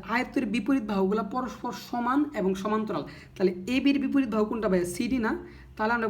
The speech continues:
বলতে পারি না যে সামান্তরিকের বিপরীত বাহুগুলো পরস-, সরি, সরি, আয়তের বিপরীত বাহুগুলো পরস্পর সমান্তরাল। তাহলে ভাইয়া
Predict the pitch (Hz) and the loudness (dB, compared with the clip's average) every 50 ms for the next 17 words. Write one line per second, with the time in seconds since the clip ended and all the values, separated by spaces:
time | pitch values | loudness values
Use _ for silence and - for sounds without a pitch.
0 | 185 202 254 226 196 277 247 240 220 226 254 277 247 226 202 - 220 226 233 233 | 0 0 0 0 -2 -2 0 0 0 0 0 -2 -2 -4 -4 -2 -2 -2 -2 -2
1 | - 233 233 - 226 190 - 196 247 247 202 190 202 208 208 214 208 - 226 220 | -4 -6 -6 -4 -2 -2 0 0 0 -2 0 2 2 2 2 0 -2 -2 -4 -4
2 | 220 - - - - - - - - - - - - - - - - 202 202 214 | -6 -8 -12 -18 -20 -20 -20 -20 -20 -20 -20 -20 -20 -20 -12 -6 -2 -2 0 0
3 | 214 - 220 214 240 269 - - 202 226 247 226 - 254 208 240 208 202 254 233 | -2 -2 -4 -4 -4 -4 -4 0 0 0 0 0 -2 -2 -2 -2 -2 -2 -2 -2
4 | 202 208 202 196 208 220 214 220 233 226 185 - 247 214 - - 233 233 226 220 | 0 2 2 2 2 0 0 -2 -2 -2 -2 -4 -6 -6 -4 -4 -2 -2 -2 -2
5 | 226 233 247 359 349 - - - - - - - - 226 240 240 247 233 196 185 | 0 0 0 0 -2 -4 -10 -16 -16 -16 -10 -4 -2 0 0 0 2 2 2 2